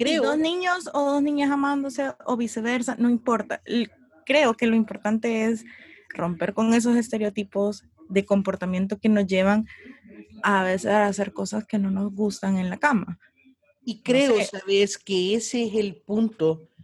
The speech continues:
Speaker 2: de la desconstrucción sexual, porque te enseñan que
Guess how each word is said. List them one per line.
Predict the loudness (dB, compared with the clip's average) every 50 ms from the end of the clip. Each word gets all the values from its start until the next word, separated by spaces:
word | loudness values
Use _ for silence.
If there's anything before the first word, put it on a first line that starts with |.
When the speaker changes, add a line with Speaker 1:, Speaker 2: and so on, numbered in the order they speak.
| _ _ _ _
Speaker 2:
de | -2 0 2
la | 4 4 4 4 4
desconstrucción | 2 2 -2 -2 -2 -2 -2 -2 -4 -6 -8 -8 -8 -6 -2 -2 -2 -2
sexual, | -2 -6 -8 -8 -8 -8 -2 0 0 0 0 -2 -10 _ _ _ _ _ _ _ _
porque | -4 -4 -4 -2 -4 -8 -8
te | -8 _ _ -2 0 0 2 2
enseñan | 0 -2 -4 -4 0 2 2 4 4 2 2 0 -2 -4 -6 -12 _ _ _
que | 0 0 0 0 0 -4 _